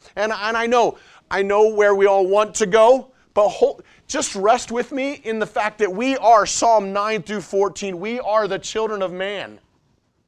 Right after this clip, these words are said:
Because the more we rest in that, when we get to the place where we're going here in a second,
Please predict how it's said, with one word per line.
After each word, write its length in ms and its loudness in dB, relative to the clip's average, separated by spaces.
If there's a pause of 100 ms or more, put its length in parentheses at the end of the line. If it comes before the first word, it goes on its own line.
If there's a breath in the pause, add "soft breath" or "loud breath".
(1200 loud breath)
Because 220 -6
the 100 2
more 280 4
we 160 -2
rest 440 0
in 160 0
that, 500 -4 (1600)
when 180 0
we 100 -2
get 360 4
to 260 0
the 260 4 (220 loud breath)
place 340 4
where 220 8
we're 160 4
going 400 6
here 240 2
in 40 0
a 60 -2
second, 640 0